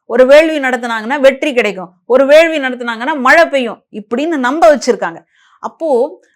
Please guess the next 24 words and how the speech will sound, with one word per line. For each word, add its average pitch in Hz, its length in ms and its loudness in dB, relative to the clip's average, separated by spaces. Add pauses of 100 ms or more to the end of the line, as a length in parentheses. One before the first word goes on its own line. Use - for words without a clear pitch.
(140)
அஹ், 247 220 -6
தன்னுடைய 302 500 0
ஆலோசகரா 339 720 0
இருக்கக்கூடியவங்க 247 800 -4
வந்து 233 240 -8
உயர் 277 340 -2
சாதியினர் 214 480 -6
அப்படின்னா 277 560 -6
உயர் 330 320 -4
சாதியினர் 262 480 -8
போய் 277 220 -4
எப்படி 254 260 -10
வந்துட்டு 226 340 -10 (320)
இன்னொருத்தர்கிட்ட 269 720 0
கையேந்தி 285 540 -4
இந்த 220 120 -10
மாதிரி 247 280 -6
வாங்க 240 320 -8
முடியும் 208 440 -8 (360)
அப்படின்னு 214 680 -4
யோசிச்சுதான் 190 800 -4 (340)
ஒரே 220 360 4 (100)
நாள்ல, 220 320 0 (340)
அதாவது 226 300 0